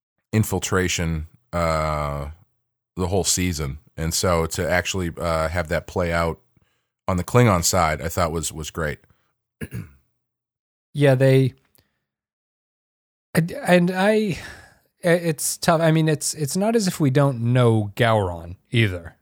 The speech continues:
Speaker 2: You know, Gowron
Speaker 1: Mm-hmm.
Speaker 2: is a character who's been there since T N G sort of era, so it makes sense that it would be, um, involving him. He's the character you know, and he's also the, the high leader of the Klingon Empire, so it makes sense that a changeling is sort of infiltrated his way all the way up to that,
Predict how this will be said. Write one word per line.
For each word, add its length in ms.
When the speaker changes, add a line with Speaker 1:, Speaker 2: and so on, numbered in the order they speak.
Speaker 2:
You 100
know, 180
Gowron 380
Speaker 1:
Mm-hmm. 80
Speaker 2:
is 120
a 20
character 340
who's 120
been 220
there 100
since 260
T 140
N 80
G 260
sort 280
of 80
era, 260
so 180
it 160
makes 160
sense 200
that 100
it 40
would 120
be, 160
um, 400
involving 460
him. 420
He's 200
the 40
character 340
you 120
know, 380
and 120
he's 100
also 280
the, 200
the 100
high 260
leader 460
of 80
the 60
Klingon 340
Empire, 400
so 160
it 40
makes 180
sense 200
that 160
a 100
changeling 500
is 100
sort 160
of 160
infiltrated 580
his 140
way 160
all 120
the 60
way 140
up 80
to 100
that, 300